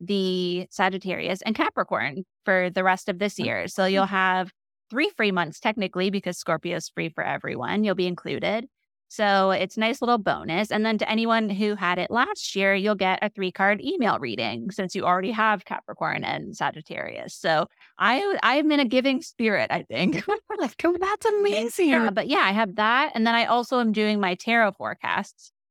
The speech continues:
Speaker 1: again for the year ahead. So that is basically an email that you get where I send you the monthly, the same way I do in the newsletter, where I have a little description for each card for each month instead of each week.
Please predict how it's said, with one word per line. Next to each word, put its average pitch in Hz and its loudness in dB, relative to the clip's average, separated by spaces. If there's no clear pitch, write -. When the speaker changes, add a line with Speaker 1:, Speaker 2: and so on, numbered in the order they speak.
Speaker 1:
again 180 -2
for 190 2
the 180 -2
year 175 -2
ahead. - -2
So 196 2
that 202 2
is 190 -2
basically 226 0
an 214 2
email 269 4
that 262 2
you 262 0
get 262 2
where 208 4
I 202 2
send 208 0
you 196 2
the 180 2
monthly, 233 0
the 202 -2
same 240 0
way 240 4
I 240 2
do 220 2
in 202 0
the 185 0
newsletter, 220 0
where 240 -2
I 208 0
have 196 2
a 196 2
little 220 0
description 233 -4
for 240 0
each 233 -2
card 175 -2
for 190 -6
each 180 -4
month 180 0
instead 185 0
of 165 -2
each 185 -2
week. 180 -4